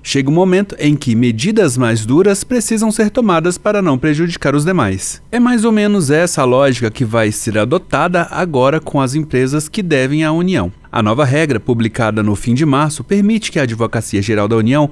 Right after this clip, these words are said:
peça à Justiça a falência de empresas em situações específicas. Mas é importante destacar que isso não vale para pequenos devedores.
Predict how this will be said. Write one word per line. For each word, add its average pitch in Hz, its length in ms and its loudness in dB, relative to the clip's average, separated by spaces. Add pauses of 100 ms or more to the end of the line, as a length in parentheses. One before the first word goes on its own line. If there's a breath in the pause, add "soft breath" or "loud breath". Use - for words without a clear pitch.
peça 214 260 2
à 156 40 2
Justiça 139 640 0
a 165 80 -2
falência 180 560 2
de 123 100 -2
empresas 151 560 -2
em 220 140 0
situações 214 540 -2
específicas. - 840 -6 (140)
Mas 220 160 2
é 240 40 4
importante 185 460 2
destacar 139 520 0
que - 160 -4
isso 190 360 0
não 220 240 2
vale 185 360 2
para 190 240 0
pequenos 170 420 -2
devedores. 151 720 -2